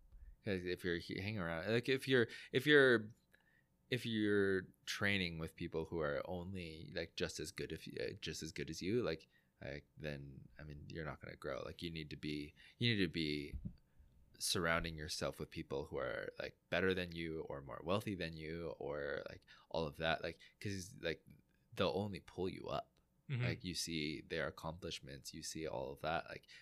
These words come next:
Speaker 1: you see their dedication, whatever it is,
Speaker 2: Yeah.
Speaker 1: right? Um, like, hanging around with those types of people is, like, very inspirational. Um,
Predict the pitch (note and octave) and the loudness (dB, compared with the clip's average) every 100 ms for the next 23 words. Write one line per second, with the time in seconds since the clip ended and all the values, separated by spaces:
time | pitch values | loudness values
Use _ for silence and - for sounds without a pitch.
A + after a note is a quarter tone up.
0 | - D#2+ D#2 D2+ D2 D2+ D#2 D#2+ - E2 | -12 -10 -6 -4 -4 -2 -4 -4 -4 -2
1 | - B1+ C#2 G2+ C#3 B2+ F2+ C2 - C#2 | -2 -4 -2 4 4 4 2 2 -2 -2
2 | B2+ A2 - E2+ - - - _ _ _ | 0 0 0 0 0 -8 -20 _ _ _
3 | G2 F2 D#2+ C#2 - - _ _ _ _ | 0 2 0 -2 -8 -18 _ _ _ _
4 | - - - F2 E2 D2 D2 D2+ D2+ D#2 | -14 -12 -8 -8 -8 -10 -10 -10 -10 -10
5 | D2+ - - _ _ D2 C2 - D2 - | -14 -16 -20 _ _ -6 -4 -4 -6 -6
6 | C2+ - C#2+ C#2 C2+ C2+ - - - - | -12 -10 -10 -8 -6 -6 -8 -12 -14 -12
7 | - C2 C2 C2+ - G1+ - - - - | -10 -10 -10 -12 -10 -10 -8 -10 -12 -14
8 | - - _ _ _ _ F2+ E2 D2+ C#2 | -16 -20 _ _ _ _ 0 0 0 -4